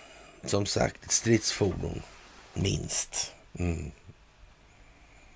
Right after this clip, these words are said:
Vad ska det bli av allt det här?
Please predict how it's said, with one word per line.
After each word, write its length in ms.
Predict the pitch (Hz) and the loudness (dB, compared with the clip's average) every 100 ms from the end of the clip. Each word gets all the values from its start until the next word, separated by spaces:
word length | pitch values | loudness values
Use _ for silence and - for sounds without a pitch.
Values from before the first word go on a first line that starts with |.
| - - - - - - - - - - - - - - - - - - | -20 -20 -20 -20 -20 -20 -20 -20 -20 -20 -20 -20 -20 -20 -20 -20 -20 -4
Vad 240 | 87 82 | 0 2
ska 140 | - - | 0 -4
det 80 | 85 | -4
bli 260 | - - | -4 -4
av 80 | 87 | -4
allt 240 | - - | -6 -8
det 80 | - | -8
här? 240 | 85 85 | -6 -8